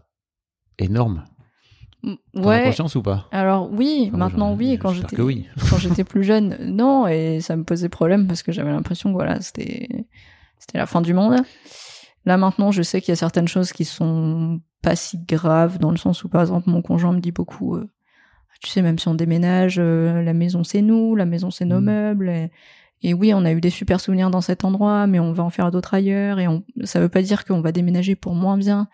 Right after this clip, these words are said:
Speaker 1: Ouais.
Speaker 2: Et ça, c'est b-, des choses, j'ai besoin qu'il me les répète parce qu'effectivement, c'est, s'il faut que ça rentre aussi, parce que moi, tout de suite, je vais me dire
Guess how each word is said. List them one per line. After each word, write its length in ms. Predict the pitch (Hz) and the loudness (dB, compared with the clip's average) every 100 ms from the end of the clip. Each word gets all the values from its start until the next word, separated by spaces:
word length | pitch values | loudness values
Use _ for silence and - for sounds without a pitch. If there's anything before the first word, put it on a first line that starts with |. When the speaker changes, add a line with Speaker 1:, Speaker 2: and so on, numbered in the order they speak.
| - 104 | -8 -4
Speaker 1:
Ouais. 180 | 92 82 - | -2 -4 -4
Speaker 2:
Et 60 | 185 | 0
ça, 100 | 254 | 2
c'est 160 | 247 | 2
b-, 140 | 190 220 - | -2 -4 -8
des 240 | 180 202 | 2 2
choses, 380 | 220 247 226 180 | 4 4 2 0
j'ai 140 | 175 185 | 0 0
besoin 180 | 190 | 0
qu'il 160 | 196 190 | 0 0
me 80 | 180 | 2
les 80 | 175 | 2
répète 380 | 180 196 202 | 0 -2 -4
parce 180 | - 160 | -2 -2
qu'effectivement, 760 | - 170 185 175 - 185 190 196 | 0 -2 -2 -4 -2 0 0 -2
c'est, 560 | 190 175 - - - - 262 _ _ _ _ - _ _ _ _ _ _ _ - | -4 -6 -8 -10 -12 -14 -16 _ _ _ _ -20 _ _ _ _ _ _ _ -14
s'il 160 | - 196 | -8 -2
faut 100 | 185 | -2
que 80 | |
ça 160 | - 190 | 2 2
rentre 420 | 196 220 226 - 262 | 2 0 -2 -8 -6
aussi, 420 | 208 - 240 269 - _ - | -4 0 0 0 -6 _ -6
parce 160 | 175 | -4
que 80 | 190 | 0
moi, 160 | 180 196 | 2 2
tout 100 | 190 | 0
de 60 | |
suite, 180 | - 208 | -2 -2
je 60 | 190 | 0
vais 100 | 175 | 2
me 100 | 175 | 2
dire 360 | 175 175 - | 2 0 -2